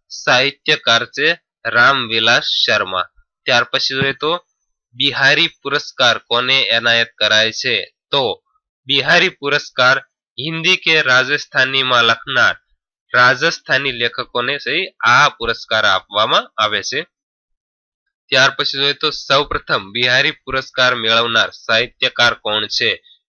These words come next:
તો સૌપ્રથમ બિહારી પુરસ્કાર મેળવનાર સાહિત્યકાર છે ડોક્ટર જયસિંહ નીરજ. ત્યાર પછી જોઈએ તો વાચસ્પતિ પુરસ્કારની શરૂઆત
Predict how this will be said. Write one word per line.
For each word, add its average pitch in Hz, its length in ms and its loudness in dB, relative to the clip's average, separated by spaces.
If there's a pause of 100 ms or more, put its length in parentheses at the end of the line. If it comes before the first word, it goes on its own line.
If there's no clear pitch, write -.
(140)
તો 123 100 2 (480)
સૌપ્રથમ 143 760 -2 (120)
બિહારી 123 500 0
પુરસ્કાર 131 600 -2
મેળવનાર 117 540 0
સાહિત્યકાર 107 840 -2
છે - 180 -8
ડોક્ટર 107 600 -4
જયસિંહ 117 580 -6
નીરજ. 107 360 -6 (1080)
ત્યાર 123 280 2
પછી 135 280 -6
જોઈએ 139 200 -2
તો 147 140 -6 (800)
વાચસ્પતિ 151 760 -2
પુરસ્કારની 135 760 -2
શરૂઆત 123 540 0